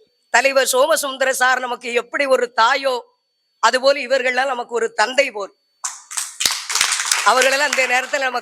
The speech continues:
கண்டிப்பா நினைக்கணும். ஐயா சோமசுந்தர தலைவர் ஐயா நமக்கு, நம்ம கலைஞர்களுக்காக அவங்க தாயும் தகப்பனும் அவரை பெத்து எடுத்து விட்டுருக்காங்க.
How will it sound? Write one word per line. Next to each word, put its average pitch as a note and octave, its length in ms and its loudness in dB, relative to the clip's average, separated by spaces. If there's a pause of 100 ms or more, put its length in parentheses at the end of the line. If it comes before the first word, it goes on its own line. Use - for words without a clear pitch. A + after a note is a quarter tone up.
கண்டிப்பா A3 400 -4
நினைக்கணும். A3 420 -4 (380)
ஐயா C4+ 300 4
சோமசுந்தர C4+ 680 0
தலைவர் B3+ 400 0
ஐயா A#3+ 200 -2
நமக்கு, A#3 380 -4 (720)
நம்ம C4 180 4 (100)
கலைஞர்களுக்காக D4 800 2 (960)
அவங்க D#4 440 4
தாயும் D4+ 340 2
தகப்பனும் C#4+ 420 0
அவரை C4 200 -2
பெத்து A#3+ 280 -6 (280)
எடுத்து A#3+ 220 -4
விட்டுருக்காங்க. G3 460 -2